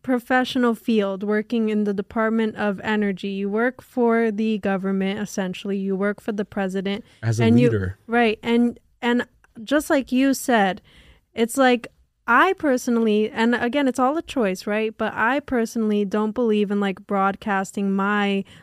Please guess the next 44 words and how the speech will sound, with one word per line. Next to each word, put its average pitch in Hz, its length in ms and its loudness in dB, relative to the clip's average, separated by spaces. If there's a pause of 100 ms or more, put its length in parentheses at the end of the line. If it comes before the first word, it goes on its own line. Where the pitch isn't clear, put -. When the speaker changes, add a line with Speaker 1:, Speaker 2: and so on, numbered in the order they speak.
Speaker 1:
like, 202 300 -2
sexual 208 580 -2
kinks 214 340 -4
and 208 140 -2
fetishes 208 600 -2
to 208 100 -2
the 196 100 -2
world. 208 480 -2 (160)
S- 113 80 -8
Speaker 2:
Yeah. 208 60 0
Speaker 1:
but 214 160 4
if 202 160 -2
that's 202 400 -2
your, 214 320 2 (220)
like, 214 220 -2
if 208 140 -4
you 226 120 2
wanna 220 180 0
do 208 160 0
that, 190 240 -2
then 196 340 -2
all 196 380 -2
power 202 400 -2
to - 200 -6
you. 226 340 0 (420)
My 226 280 2
problem 247 360 4
is, 226 100 2
like, 220 260 2 (1160)
you 233 140 2
know, 226 200 6
when 233 260 6
you're 262 100 6
in 254 220 2
this, 269 180 2
like, 247 200 -2
professional 233 720 0
field, 226 600 2
you 214 120 2
would 214 200 2
think 247 340 0
that, 202 160 2
like, 196 260 -2
people, 208 600 -2